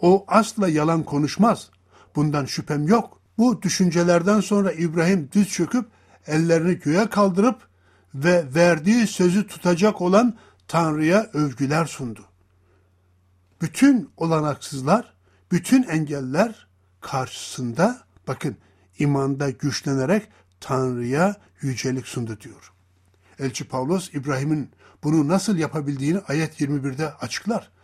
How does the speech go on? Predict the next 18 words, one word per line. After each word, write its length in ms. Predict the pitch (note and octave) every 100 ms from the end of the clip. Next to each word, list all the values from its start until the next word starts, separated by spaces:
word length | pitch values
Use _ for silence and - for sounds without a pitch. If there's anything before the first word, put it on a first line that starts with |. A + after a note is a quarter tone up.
| _ _ _ -
"Tanrı'nın 600 | - D#3 D3+ E3 G3 E3 - _ -
vaat 300 | C#3 E3+ G3+
ettiğini 460 | F#3 - E3+ D#3 D#3+
uygulamaya 760 | D3+ D#3 D3+ D3+ D3+ D3+ D#3
gücü 340 | C3 D3 C3 F#3
yettiğine 480 | E3 - D3 D3+
kesinlikle 600 | D3+ C#3 - C#3 A#2+ D3+
güvendi." 440 | C3 C3+ C3 D3 C3+
diyor. 280 | A2 - _ _ _ _ _ -
"İbrahim, 540 | C3 C3 B2+ E3+ A#3 - _ _ _ -
Tanrı 340 | D3 C#3+ F3+
verdiği 320 | F#3+ D3+ E3 D3+
sözü 400 | - D3 D#3+ -
tutmak 520 | D3+ - F#3+ G3 -
gücündedir." 600 | C#3+ D3+ C#3+ C#3 C3 A2+
diyerek 360 | C3 D3 D3+
ona 180 | B2 B2
güvendi. 440 | A#2 B2 A2 G#2+